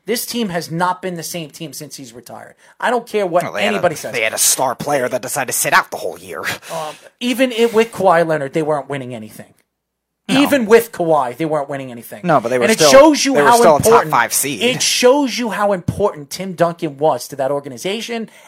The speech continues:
Speaker 1: and Greg Popovich's career. Now, I'm not saying Greg Pop-, Pop-, Popovich and Pop, whatever you wanna call him, Pop is not a good coach.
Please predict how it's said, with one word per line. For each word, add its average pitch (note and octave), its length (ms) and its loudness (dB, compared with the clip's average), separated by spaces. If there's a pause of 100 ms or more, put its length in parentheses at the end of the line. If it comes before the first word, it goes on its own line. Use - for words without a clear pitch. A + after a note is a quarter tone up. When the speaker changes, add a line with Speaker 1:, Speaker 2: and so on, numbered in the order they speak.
Speaker 1:
and B3 260 -2
Greg G3 280 -2
Popovich's E3 680 -6
career. D3+ 420 -12 (340)
Now, G3+ 140 0
I'm A3+ 80 2
not C#4+ 220 -4
saying A#3+ 300 0
Greg F#3+ 260 -2
Pop-, E3+ 380 0
Pop-, D#3 240 -10
Popovich F3 520 -2 (320)
and D#3 160 -10
Pop, F#3 320 -2
whatever F3 240 -2
you F#3+ 80 -8
wanna E3+ 140 -2
call D#3 320 2
him, A2+ 60 -18 (320)
Pop G3+ 440 -2 (300)
is E3+ 160 -4
not G3 180 0
a F#3 60 0
good F#3 240 -2
coach. - 600 -6